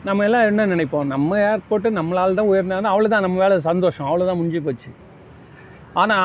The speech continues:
அங்க இருக்கிறவன் இங்க இதை பத்தியே நினைச்சிட்டு இருந்தானா எப்படி? அவன் ட்ராக் இருக்க இன்னும் மேல மேல சிந்திக்கணும். அவன் மேல மேல எந்த ஊருக்கு, அமெரிக்கா போறானா, ஐரோப்பா, ஆஸ்திரேலியா போறானா, அவன் போ-, அது மாதிரி இந்த ஞானிகள் எல்லோரும்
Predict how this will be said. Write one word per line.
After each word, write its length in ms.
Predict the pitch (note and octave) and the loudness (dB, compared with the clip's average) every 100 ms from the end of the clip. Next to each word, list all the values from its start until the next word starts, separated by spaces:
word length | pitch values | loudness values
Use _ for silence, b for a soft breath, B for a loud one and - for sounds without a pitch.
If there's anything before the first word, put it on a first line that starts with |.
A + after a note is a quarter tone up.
| F#3 | 2
அங்க 220 | G3 C4 C4 | 2 4 4
இருக்கிறவன் 380 | C4 C4+ B3 | 4 2 2
இங்க 280 | A#3 A3 G#3 | 2 2 2
இதை 240 | A3+ G#3+ A3 | 2 2 2
பத்தியே 280 | A3 A#3+ | 2 2
நினைச்சிட்டு 400 | A3+ G#3 G3+ G3+ | 2 0 0 -2
இருந்தானா 300 | G3 F#3 F3 F3 | 0 -2 0 0
எப்படி? 260 | C#3+ B2 | -2 -4
அவன் 240 | A2+ D#3 F#3+ | -4 -6 -2
ட்ராக் 240 | G#3 A3+ | -2 0
இருக்க 200 | G3+ G#3 | 0 0
இன்னும் 220 | G#3+ A3 G3+ | -2 0 -2
மேல 220 | G#3+ A3 | -2 -2
மேல 220 | A3 A3 - | -2 -2 0
சிந்திக்கணும். 500 | G3+ G3 E3 B2+ A#2 - | 0 0 -2 -4 -14 -8
அவன் 180 | D3+ G#3+ | -4 0
மேல 240 | G#3+ G#3+ | 0 0
மேல 180 | G3+ A3+ | 0 0
எந்த 220 | G3 G#3 | 0 2
ஊருக்கு, 260 | G#3+ F3+ E3+ | 4 4 2
அமெரிக்கா 320 | F3 F#3+ F3+ | 0 0 0
போறானா, 380 | D3+ D#3+ D3+ F3+ | 0 -2 -2 -2
ஐரோப்பா, 360 | F#3+ F3+ E3 D#3 | 0 0 2 0
ஆஸ்திரேலியா 400 | D3+ E3+ F3+ D#3+ | 0 0 -2 -2
போறானா, 280 | C#3 C3+ G3+ | -2 -4 -4
அவன் 180 | F#3+ D#3+ | -4 -2
போ-, 120 | D3+ | -2
அது 140 | D3 F#3+ | 0 0
மாதிரி 400 | G#3 G3+ G#3 A3 B B B B | 0 0 -2 -4 B B B B
இந்த 280 | E3+ F3+ E3 | -2 0 0
ஞானிகள் 680 | D#3 E3+ A#3 C4+ B3+ A#3 | 0 2 2 2 2 0
எல்லோரும் 840 | G#3 G3 G3 F#3+ D3+ C#3 D3+ F3 | 0 -2 -2 -2 -2 -2 -2 -2